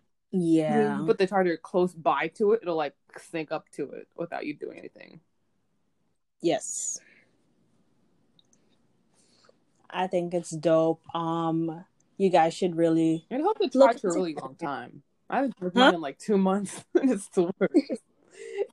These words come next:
Speaker 2: holds
Speaker 1: Yeah,
Speaker 2: a really
Speaker 1: it
Speaker 2: long
Speaker 1: does
Speaker 2: charge.
Speaker 1: take a lot of charge, but it d-, also depends on how long you're using it.
Speaker 2: True.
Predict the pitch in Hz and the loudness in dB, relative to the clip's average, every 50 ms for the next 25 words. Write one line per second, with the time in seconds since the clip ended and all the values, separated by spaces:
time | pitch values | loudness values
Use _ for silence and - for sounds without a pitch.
0 | - - 311 349 392 226 262 330 415 - 330 277 247 233 208 196 185 170 170 - | -14 0 4 6 8 10 10 8 10 8 6 6 6 4 4 4 2 0 -4 -4
1 | - 185 165 - - 262 - - 254 247 220 214 214 208 - _ _ _ 214 196 | -6 -6 -4 0 0 0 0 2 0 0 0 0 -2 -4 -6 _ _ _ -4 -2
2 | 190 180 - - _ - - _ - 175 156 220 226 269 330 320 302 - - _ | -2 -2 -4 -6 _ -20 -20 _ -16 2 6 6 6 6 6 2 -2 -4 -6 _
3 | 214 196 175 208 - 196 196 220 220 - 262 240 233 - 226 214 208 190 196 185 | -6 -4 -4 -6 -6 -4 -6 -8 -6 -8 -8 -8 -8 -6 -6 -6 -4 -4 -4 -4
4 | 180 190 185 180 180 180 175 170 170 165 160 147 143 139 135 143 165 175 170 151 | 0 0 2 2 4 2 2 0 0 0 0 0 -2 -2 2 4 6 6 4 2
5 | 156 143 - - - - 254 185 | -2 -6 -8 -8 -10 -8 -8 -8